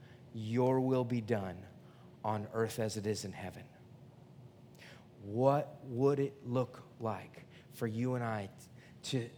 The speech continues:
to, to seek his kingdom first? What would it look like? What would outward church turn into?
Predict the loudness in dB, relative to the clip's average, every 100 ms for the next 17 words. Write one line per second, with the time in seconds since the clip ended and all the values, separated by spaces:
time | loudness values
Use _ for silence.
0 | -12 -8 -6 -6 -8 -8 -4 0 2 2
1 | 2 2 0 0 0 0 2 2 0 0
2 | 0 0 -6 -8 -10 -16 -20 -20 -20 -20
3 | -20 -20 -20 -20 -20 -20 -20 -20 -20 -20
4 | -20 -20 -20 -20 -20 -20 -20 -20 -20 -18
5 | -4 0 2 4 4 2 -2 -2 -2 -6
6 | -6 -12 -8 0 2 2 0 -2 -2 -4
7 | -2 -2 -4 -2 -2 -2 -2 -4 -6 -4
8 | -2 0 -4 -2 0 0 -2 -8 -12